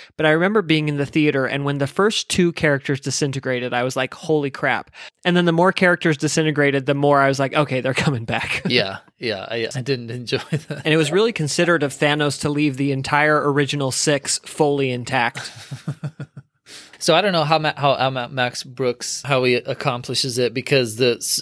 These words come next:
Speaker 2: so many of these stories were legitimately, uh, suspenseful when logically
Speaker 1: Mm-hmm.
Speaker 2: they shouldn't be, as to your point. I, I do think there are some, some parts where it's more obvious. There's a story about, uh, a family that's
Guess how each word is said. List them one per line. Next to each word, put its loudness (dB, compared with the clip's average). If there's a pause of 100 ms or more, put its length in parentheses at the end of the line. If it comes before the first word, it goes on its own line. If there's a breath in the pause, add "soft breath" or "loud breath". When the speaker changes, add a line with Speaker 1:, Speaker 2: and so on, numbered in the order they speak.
Speaker 2:
so 4
many 2
of -4
these 2
stories 0
were 0
legitimately, -2
uh, 0
suspenseful -2
when -6
logically 0
Speaker 1:
Mm-hmm. -8
Speaker 2:
they 2
shouldn't -2
be, 4
as 2
to -2
your -2
point. -6 (320 loud breath)
I, 2 (140)
I 0
do -2
think -6
there 2
are 4
some, -2 (460 loud breath)
some 0
parts 0
where 4
it's -2
more 2
obvious. 0
There's 0
a -4
story 2
about, 2
uh, -2
a -2
family -4
that's 0